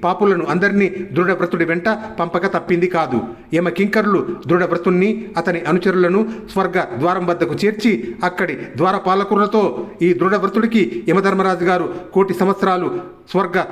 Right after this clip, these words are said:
సుఖాలు నిర్ణయించారు" అని చెప్పి వెళ్ళిపోయారు. స్వర్గ ద్వారపాలకులు దృఢవ్రతుణ్ణి లోపలికి రానిచ్చారు, కానీ అతని వెంట ఉన్న వాళ్లను రానివ్వక, "మీరంతా ఎవరు?" అని అడిగారు. "వీళ్ళంతా నా వెంట వచ్చిన వాళ్ళు" అన్నాడు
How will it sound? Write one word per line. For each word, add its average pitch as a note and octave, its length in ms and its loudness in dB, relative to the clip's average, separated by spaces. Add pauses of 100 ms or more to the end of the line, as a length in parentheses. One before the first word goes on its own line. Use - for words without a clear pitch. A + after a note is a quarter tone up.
(160)
సుఖాలు G3+ 320 0
నిర్ణయించారు" F3+ 760 0
అని E3 200 2
చెప్పి A#3+ 460 0
వెళ్ళిపోయారు. D#3+ 680 2 (1200)
స్వర్గ F3+ 440 0 (220)
ద్వారపాలకులు F3+ 920 0 (140)
దృఢవ్రతుణ్ణి F#3+ 600 2
లోపలికి F3+ 460 2
రానిచ్చారు, F3+ 520 0
కానీ G#3+ 380 0 (260)
అతని E3+ 220 0
వెంట F3 220 0
ఉన్న F#3+ 220 2
వాళ్లను F#3+ 420 0 (180)
రానివ్వక, F#3+ 580 0 (220)
"మీరంతా G#3+ 420 2
ఎవరు?" F#3+ 560 0
అని F#3+ 160 2
అడిగారు. D3+ 800 -2 (200)
"వీళ్ళంతా F3 500 0 (180)
నా D#3+ 120 0
వెంట E3 240 -2
వచ్చిన E3 320 0
వాళ్ళు" D#3+ 500 0
అన్నాడు E3+ 380 0